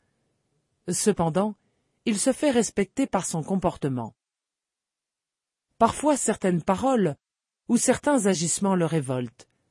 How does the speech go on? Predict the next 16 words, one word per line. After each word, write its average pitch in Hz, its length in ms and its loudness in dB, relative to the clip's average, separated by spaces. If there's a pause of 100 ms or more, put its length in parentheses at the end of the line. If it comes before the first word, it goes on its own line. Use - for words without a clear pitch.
(760)
Il 180 140 2
n'hésite 185 340 2
pas 226 320 0
alors 180 560 0 (400)
à 180 140 2
exprimer 175 440 -2
sa 156 160 -2
colère, 151 580 -4 (600)
sans 196 240 0
manquer 202 360 2
pourtant - 460 -6
de 151 120 0
respect 143 520 -2 (120)
pour 165 140 -8
ses 156 180 -4
adversaires. 123 720 -6